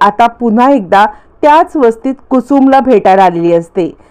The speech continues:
आता मात्र ज्या वेळेला प्रतिमा कुसुमला भेटायला येते,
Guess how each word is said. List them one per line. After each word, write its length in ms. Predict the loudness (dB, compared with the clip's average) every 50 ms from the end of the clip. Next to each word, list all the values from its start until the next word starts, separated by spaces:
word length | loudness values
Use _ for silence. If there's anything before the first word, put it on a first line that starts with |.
| _ _ _ -4
आता 260 | -4 -4 -2 -4 -2
मात्र 340 | -2 -2 -2 -2 -2 -4 -2
ज्या 240 | -2 0 0 0
वेळेला 380 | 0 0 0 -2 0 0 0 -2
प्रतिमा 560 | -2 -2 -4 -4 -4 -4 -8 -4 -2 -2 -2
कुसुमला 600 | -2 -2 -6 -6 -6 -4 -4 -2 -2 0 0 0
भेटायला 420 | 2 0 0 0 0 0 0 2 0
येते, 320 | 0 0 0 -2 -4 -4